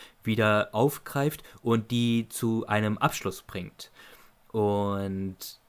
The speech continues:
da muss ich sagen, das funktioniert halt nicht so, wenn man eben nicht ganz genau Bescheid weiß. Natürlich, man kann's immer noch so spielen, aber wirklich den vollen Impact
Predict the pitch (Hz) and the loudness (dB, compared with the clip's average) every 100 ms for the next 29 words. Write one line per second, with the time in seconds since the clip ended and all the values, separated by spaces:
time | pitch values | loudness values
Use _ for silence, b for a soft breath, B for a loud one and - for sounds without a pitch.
0 | - 107 113 127 127 - 120 117 107 - | -2 2 4 2 -2 0 0 2 0 -4
1 | - - - - 139 - 143 156 175 156 | -8 -18 -18 -2 -2 2 4 6 4 2
2 | 160 143 151 139 - 139 117 117 B B | 0 0 -2 -2 -2 0 0 -2 B B
3 | B - _ 120 139 139 135 135 117 131 | B -20 _ 0 2 4 2 0 0 0
4 | 131 127 127 117 156 - - - _ - | 0 -2 -8 -2 -2 -4 -20 -20 _ 0
5 | 151 - 156 147 135 - 156 127 95 - | 0 2 4 4 2 0 0 0 -2 -2
6 | 135 156 139 123 143 147 147 131 - 104 | 2 2 2 2 0 0 0 0 -2 -4
7 | - 160 113 110 120 135 123 117 110 - | 0 2 2 0 0 -4 -4 -4 -4 0
8 | 135 135 123 127 120 113 | 0 0 -2 -2 -2 -4